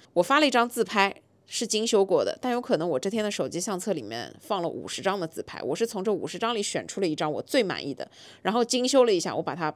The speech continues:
PO 到我的社交媒体平台上面给所有的人看。但是等到我若干月之后再回看的时候，我看到朋友圈里的这张照片的状态，会觉得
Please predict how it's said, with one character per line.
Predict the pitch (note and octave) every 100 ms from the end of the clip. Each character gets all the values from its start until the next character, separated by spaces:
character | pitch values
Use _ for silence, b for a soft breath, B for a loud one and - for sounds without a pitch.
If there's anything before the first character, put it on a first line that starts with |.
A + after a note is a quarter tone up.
| -
PO | F3+
到 | F3 D#3
我 | B2
的 |
社 | D3+ G3+
交 | E3+ E3+
媒 | D#3+ D3
体 | -
平 | - C3+
台 | D3+
上 | F3
面 | D3+
给 | - D2+ - _ _
所 | - D3
有 | F3
的 | D3
人 | A2+ F#2
看。 | - - b b -
但 | F4+
是 | E4
等 | A#3 E3
到 | G#3+ A3
我 | F3 A#2+
若 | G#3 C4+ G#3+
干 | A3+ G#3+
月 | B3 G3+
之 | E3
后 | G3+ G#3+
再 | E3+ A3
回 | G3 C#3+ A#2+
看 | - B3
的 | E3
时 | - D#3
候， | E3+
我 | C3
看 | - C4
到 | A#3
朋 | A3 G#3
友 | F#3+
圈 | B3
里 | G#3+
的 | D#3
这 | F3+
张 | F#3
照 | G#3+ F3+
片 | G3+ F3+
的 |
状 | F3+ G#3 D#3
态， | E3
会 | D3 D#4
觉 | - D#3
得 | D#3